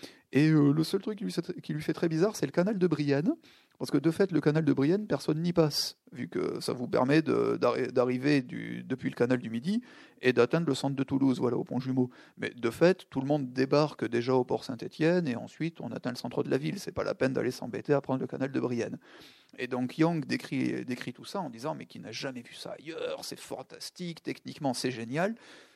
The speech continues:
Euh, par contre, le canal de Brienne, ben, comme il voit pas de bateau,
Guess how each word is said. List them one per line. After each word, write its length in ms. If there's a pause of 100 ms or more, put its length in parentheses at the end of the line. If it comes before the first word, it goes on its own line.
(200)
Euh, 40
par 240
contre, 240
le 60
canal 340
de 120
Brienne, 540 (540)
ben, 160 (380)
comme 120
il 80
voit 160
pas 100
de 80
bateau, 420